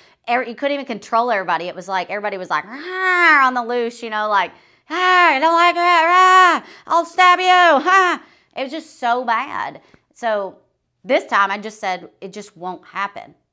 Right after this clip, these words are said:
And people are like, "Well, how did you just make that not happen?" You just bring in one good human being, you set some boundaries and standards, and then you bring in another good human being,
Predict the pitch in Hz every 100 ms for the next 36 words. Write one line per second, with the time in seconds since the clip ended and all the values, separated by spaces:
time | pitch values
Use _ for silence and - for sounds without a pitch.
0 | _ _ _ 170 175 185 165 156 175 185
1 | 170 170 160 139 151 160 165 156 156 170
2 | 185 - 131 156 _ _ _ _ _ 180
3 | 180 190 190 - _ - 196 190 175 180
4 | 220 180 - 170 156 151 156 185 202 _
5 | _ _ _ _ _ _ - 185 190 196
6 | 196 185 170 175 175 170 160 160 156 160
7 | 151 156 196 _ _ _ _ _ _ _
8 | 185 185 180 180 180 165 165 226 190 175
9 | 185 175 160 156 143 160 208